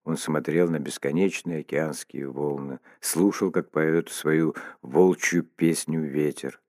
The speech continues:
Начались галлюцинации. Странно, но в последние секунды,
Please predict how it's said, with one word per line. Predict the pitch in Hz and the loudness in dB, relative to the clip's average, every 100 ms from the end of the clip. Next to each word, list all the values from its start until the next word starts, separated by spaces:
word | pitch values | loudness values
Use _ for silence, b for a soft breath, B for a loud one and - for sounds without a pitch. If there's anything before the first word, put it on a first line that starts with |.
| _ _ _ _ _ _ _ - | _ _ _ _ _ _ _ 0
Начались | 85 - 104 123 127 | 0 4 6 6 4
галлюцинации. | 107 104 104 - 98 80 76 - 73 73 - _ _ _ _ _ _ _ _ | 2 2 2 2 2 2 0 -4 -4 -4 -8 _ _ _ _ _ _ _ _
Странно, | - - 101 107 98 73 62 - _ _ _ | -14 2 6 6 4 0 -6 -14 _ _ _
но | 82 | -4
в | - | 2
последние | 95 - 113 104 101 | 2 8 6 8 4
секунды, | - 95 98 120 107 78 69 | 2 0 4 6 6 2 -4